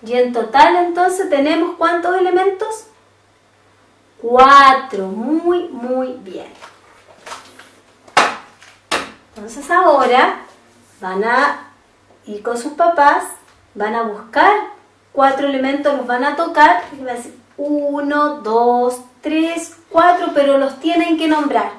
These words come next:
Si van a ir a su dormitorio, van a nombrar los juguetes o la ropa, lo que ustedes toquen, pero cuatro nombrando cada elemento. ¿Ya? No deben, no deben olvidar que los números son muy,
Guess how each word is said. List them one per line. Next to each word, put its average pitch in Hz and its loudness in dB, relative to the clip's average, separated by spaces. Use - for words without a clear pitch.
Si 208 -10
van 254 -2
a 285 2
ir 320 4
a 349 4
su 359 0
dormitorio, 370 2
van 339 2
a 359 0
nombrar 311 4
los 370 2
juguetes 302 -2
o 269 4
la 240 2
ropa, 277 4
lo 294 0
que 294 -4
ustedes 349 -4
toquen, 370 -2
pero 277 0
cuatro 330 0
nombrando 285 0
cada 285 0
elemento. 254 -6
¿Ya? 254 0
No 330 0
deben, 339 2
no 294 -2
deben 320 0
olvidar 294 -2
que 320 -8
los 254 -8
números 302 0
son 302 -2
muy, 349 2